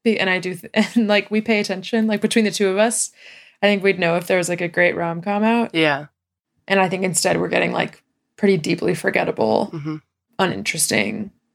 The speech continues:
Speaker 1: derivative, unfunny stuff.
Speaker 2: Well, and that's so interesting to think about, like, how T V and film are different in that, like, uh, like, uh, when I watch an ambient romantic film, I'm usually left feeling, like, pretty empty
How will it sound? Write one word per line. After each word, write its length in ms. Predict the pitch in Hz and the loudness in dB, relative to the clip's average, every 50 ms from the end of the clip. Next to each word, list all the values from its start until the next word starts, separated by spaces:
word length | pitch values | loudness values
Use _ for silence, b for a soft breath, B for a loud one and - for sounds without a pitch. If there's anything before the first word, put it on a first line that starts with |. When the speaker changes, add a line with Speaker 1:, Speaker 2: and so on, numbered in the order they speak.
| _ _ _ _ _ - - - _ _ _ _ | _ _ _ _ _ -18 -18 -18 _ _ _ _
Speaker 1:
derivative, 720 | - 202 170 165 120 123 117 101 117 185 190 - - - - | 0 2 2 2 2 0 2 2 0 0 -4 -8 -10 -4 -2
unfunny 720 | 190 175 - - - - - - - 85 151 143 - - _ _ _ _ _ _ | -2 -2 -2 -2 -2 -2 -2 -2 -4 -6 -8 -10 -12 -14 _ _ _ _ _ _
stuff. 520 | - - - - - - - - _ _ _ _ _ _ - | -8 -6 -4 -4 -4 -6 -8 -16 _ _ _ _ _ _ 2
Speaker 2:
Well, 160 | 254 269 277 | 2 4 4
and 180 | 262 262 262 | 2 0 2
that's 180 | 262 285 294 - | 0 0 0 0
so 120 | - 330 | -2 -4
interesting 380 | 302 277 254 262 254 - 247 233 | -4 -4 -6 -6 -8 -8 -6 -6
to 80 | 226 220 | -4 -4
think 200 | - 214 196 - | -4 -4 -4 -4
about, 260 | 190 180 180 165 - | 0 0 2 2 4
like, 180 | - 170 175 - | 2 2 0 0
how 320 | 170 156 170 165 160 147 - | -2 0 0 0 0 0 -4
T 160 | - 175 175 | -4 -4 -2
V 300 | 156 156 165 160 - - | -2 0 0 0 0 0
and 160 | 151 156 147 | 0 -2 -2
film 220 | - 160 151 151 151 | 0 0 0 2 2
are 160 | 143 147 147 | 0 0 0
different 400 | 135 156 151 - - 156 151 - | 0 -2 -4 -2 -2 -2 -2 -2
in 80 | 160 156 | -2 -2
that, 180 | 156 147 - | -2 -2 -2
like, 260 | - 156 147 - - - _ _ _ _ - | -2 -2 -4 -4 -8 -16 _ _ _ _ -4
uh, 60 | 190 - | -2 0
like, 260 | - 220 202 190 - - | 2 0 0 0 0 0
uh, 80 | - 180 - - 190 | 0 -2 0 0 0
when 120 | 190 180 170 | 0 2 4
I 140 | 175 185 | 4 4
watch 220 | 202 202 190 - - | 4 2 2 0 -2
an 80 | - - - | -10 -8 -4
ambient 600 | 170 170 170 170 175 165 165 160 160 156 - - - - _ | -2 -2 -2 0 0 2 2 2 2 0 -4 -6 -10 -12 _
romantic 840 | - - - 170 170 170 160 160 151 151 151 147 - 165 151 151 - | -20 -10 -2 0 2 2 2 2 2 0 0 -2 0 -2 -2 -2 -4
film, 720 | - - - 165 156 156 170 190 220 254 277 294 302 311 - _ _ - | -8 -4 0 0 0 2 2 0 0 0 0 -2 -4 -6 -10 _ _ -2
I'm 160 | 190 180 175 | 0 0 0
usually 300 | 170 165 170 160 180 170 | 0 0 0 0 2 2
left 220 | 170 165 160 - - | 2 2 2 0 0
feeling, 200 | 175 175 165 170 | -2 0 0 -2
like, 200 | - - - _ | -4 -8 -12 _
pretty 340 | - - 175 165 160 165 - - | -2 0 0 2 0 -2 -4 -6
empty 640 | - - - - - - 240 247 262 277 285 - | -6 -6 -8 -8 -8 -6 -4 -4 -4 -4 -6 -6